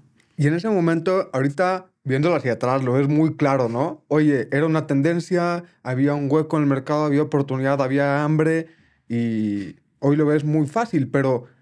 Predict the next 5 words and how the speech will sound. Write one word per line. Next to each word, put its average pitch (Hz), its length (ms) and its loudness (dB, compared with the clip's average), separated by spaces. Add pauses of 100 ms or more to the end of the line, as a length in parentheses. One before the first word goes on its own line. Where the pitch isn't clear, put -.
(140)
en 143 120 -2
ese 180 100 0
momento, 180 420 0
¿cómo 170 640 -2 (100)
decidieron 147 960 0